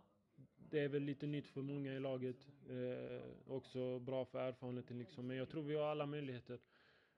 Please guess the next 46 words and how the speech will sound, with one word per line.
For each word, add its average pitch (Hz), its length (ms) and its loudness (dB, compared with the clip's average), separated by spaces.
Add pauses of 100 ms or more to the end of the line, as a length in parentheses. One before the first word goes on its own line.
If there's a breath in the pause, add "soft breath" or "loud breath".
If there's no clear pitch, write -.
Eh, 120 600 0 (840)
vi 127 440 0 (300)
kommer 127 200 0
ju 131 80 2
förmodligen 127 460 -2
kolla 127 260 2
på 123 100 -4
laget 120 380 0
i, 117 380 -4
i - 20 -2
veckan 120 420 -2
och 117 220 -4
så - 140 -6
här. 123 120 0
Så 120 160 -6
det, 127 540 2
allt 165 220 2
kan 139 140 -2
hända 165 180 -2
liksom. 120 320 -4
Vi 131 140 0
har 127 160 2
all 139 260 2
chans 143 500 -8
att 123 180 -4
kunna 127 180 -4
ta 127 140 -4
oss 123 120 -6
längre. 120 440 -4 (760 loud breath)
Och 117 260 -2
varför 127 240 0
inte 123 200 0
hela 123 200 0
vägen? 117 300 -4 (240)
Men 120 300 -6
som 123 180 -6
sagt, 120 240 -4
vi 113 160 -6
får 123 160 -4
ju 120 60 -4
ta 123 140 0
en 123 120 0
match 123 220 -4
i 123 40 -4
taget. 117 360 -6
Men 117 320 -6